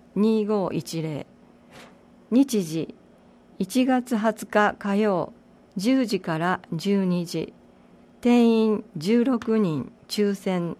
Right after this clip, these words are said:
費用千二百円。申し込み、一月八日木曜までに直接、電話またはEメール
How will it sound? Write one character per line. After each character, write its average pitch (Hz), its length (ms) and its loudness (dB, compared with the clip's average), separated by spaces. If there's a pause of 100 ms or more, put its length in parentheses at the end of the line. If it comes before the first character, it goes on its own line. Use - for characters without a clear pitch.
(640)
費 262 180 2
用 180 360 2 (100)
千 226 400 0
二 214 140 2
百 214 320 -2
円。 135 240 -4 (800)
申 233 240 4
し 233 80 -10
込 220 200 0
み、 208 300 0 (640)
一 214 280 0
月 240 360 2
八 214 200 2
日 202 280 -2
木 202 360 0
曜 247 180 4
ま 190 200 2
で 165 160 0
に 156 280 -4 (100)
直 190 220 -4
接、 208 500 -4 (640)
電 226 300 2
話 214 320 0
ま 214 140 0
た 240 120 -2
は 185 260 -2
E 214 240 4
メ 196 280 0
ー - 20 -4
ル 147 240 -6